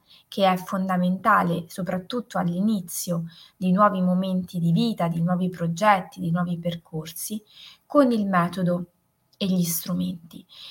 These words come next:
Il metodo e gli strumenti sono fondamentali, se non in una primissima fase,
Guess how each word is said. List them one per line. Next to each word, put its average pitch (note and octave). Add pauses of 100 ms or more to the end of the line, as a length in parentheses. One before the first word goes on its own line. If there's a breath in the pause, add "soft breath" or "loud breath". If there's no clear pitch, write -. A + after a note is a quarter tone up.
(120 loud breath)
Il A3
metodo A3
e F3+
gli F3+
strumenti A3
sono F3+
fondamentali, F3+ (360 loud breath)
se -
non A3
in F#3
una F3+
primissima F3+
fase, F3